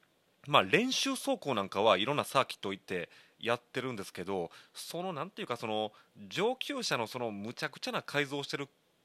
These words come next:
車に、ほとんどそんなむちゃくちゃな改造してん僕の車が勝っちゃうってことは結構ありえるんですね、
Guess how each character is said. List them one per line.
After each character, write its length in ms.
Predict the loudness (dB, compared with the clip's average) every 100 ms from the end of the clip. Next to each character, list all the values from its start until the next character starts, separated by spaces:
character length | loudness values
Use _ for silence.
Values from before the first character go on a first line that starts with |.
| -20
車 800 | -12 -6 -2 -2 -2 -2 4 4
に、 300 | 4 -2 -4 -10 -20 -20
ほ 160 | -6 -4
と 180 | -2 -2
ん 80 | -2
ど 80 |
そ 120 | -4 -2
ん 60 |
な 80 | -2
む 140 | -2
ち 60 | -4
ゃ 40 | -2
く 60 |
ち 60 | 0
ゃ 40 |
な 80 | -2
改 160 | -2 -2
造 100 | -4
し 80 |
て 160 | -4 -4
ん 80 | -4
僕 240 | -8 -8
の 80 | -10
車 380 | -8 -6 0 2
が 260 | 4 4 2 -20 _ _ _ _ _ -14
勝 180 | -6 -6
っ 40 | -4
ち 140 | -4
ゃ 40 |
う 60 | -4
っ 20 |
て 140 | -2 -4
こ 120 | -2
と 120 | 0
は 260 | 0 0 -6 _ _ _ _
結 200 | -8 -8
構 360 | 0 2 2 0 _ _ _ _ _ _ _ _ _ _ _ _ 0
あ 120 | 4 4
り 640 | 2 -4 -4 -4 -4 -2
え 40 | 0
る 100 | 0
ん 40 |
で 60 | -2
す 140 | -6
ね、 100 | -6